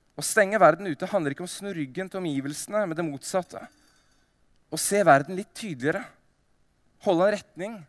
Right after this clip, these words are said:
og forsøke å elske livet. Hvis jeg ikke kan gå, klatre eller seile fra verden, har jeg lært meg å stenge den ute. Det tok tid å lære. Først da jeg skjønte at jeg hadde et dypt behov for stillhet,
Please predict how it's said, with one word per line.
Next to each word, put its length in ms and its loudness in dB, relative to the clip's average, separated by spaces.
og 80 -10
forsøke 540 -6
å 100 -12
elske 320 -8
livet. 320 -6
Hvis 160 -4
jeg 120 -2
ikke 160 -10
kan 160 2
gå, 180 2
klatre 520 2
eller 160 2
seile 480 4
fra 120 -2
verden, 460 4
har 120 8
jeg 60 4
lært 260 6
meg 120 0
å 40 -6
stenge 400 -2
den 120 -2
ute. 320 -6
Det 120 -2
tok 160 -8
tid 320 -8
å 80 2
lære. 340 8
Først 240 -2
da 100 6
jeg 100 -2
skjønte 360 0
at 100 0
jeg 260 -4
hadde 280 4
et 180 -10
dypt 380 -12
behov 360 -12
for 120 -10
stillhet, 640 -4